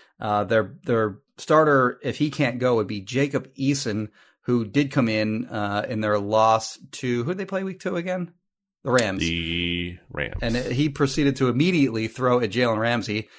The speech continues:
Speaker 1: who was all too thankful and, uh, appreciative, uh, for a terrible throw, and he picked him off. So <laughs> Eason did not look good in the, uh, the limited snaps that he played, uh, against the Rams week two,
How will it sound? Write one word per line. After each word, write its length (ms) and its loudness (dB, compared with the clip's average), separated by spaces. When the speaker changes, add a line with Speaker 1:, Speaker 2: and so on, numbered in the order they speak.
Speaker 1:
who 200 0
was 200 0
all 280 2
too 160 -4
thankful 640 -2
and, 300 -4
uh, 180 -4
appreciative, 640 -2
uh, 220 -4
for 240 -4
a 100 -4
terrible 320 4
throw, 320 2
and 80 -2
he 40 -4
picked 220 -6
him 100 -2
off. 240 0
So 200 2
<laughs> 0 -
Eason 600 6
did 140 4
not 180 2
look 160 0
good 320 4
in 260 -4
the, 220 -4
uh, 180 -4
the 120 -6
limited 300 -4
snaps 340 -4
that 100 -6
he 80 -4
played, 440 -4
uh, 280 -6
against 240 -4
the 80 -6
Rams 260 0
week 160 0
two, 300 2